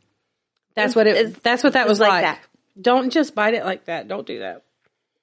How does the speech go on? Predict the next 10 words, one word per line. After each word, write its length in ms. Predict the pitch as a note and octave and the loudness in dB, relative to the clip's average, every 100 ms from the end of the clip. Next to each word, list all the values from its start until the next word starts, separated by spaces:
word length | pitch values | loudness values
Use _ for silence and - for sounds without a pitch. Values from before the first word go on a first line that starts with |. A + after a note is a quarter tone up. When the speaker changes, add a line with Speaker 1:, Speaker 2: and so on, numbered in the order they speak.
| _ _ _ _ - | _ _ _ _ -10
Speaker 1:
I'm 120 | G3+ | -10
Speaker 2:
Yeah. 40 | |
Speaker 1:
saving 380 | G3+ A3 G3+ F3+ | -4 -2 -2 -4
you. 140 | F3 - _ | -8 -14 _
Speaker 2:
That's 180 | - A#3+ | -6 0
what 100 | D#4 | 4
I'm 100 | C#4+ | 4
saying. 340 | C4+ B3+ A#3 - | 4 2 2 0
I 120 | A#3+ | -2
think 400 | A#3+ F#4 G#4 - | 0 -2 -4 -14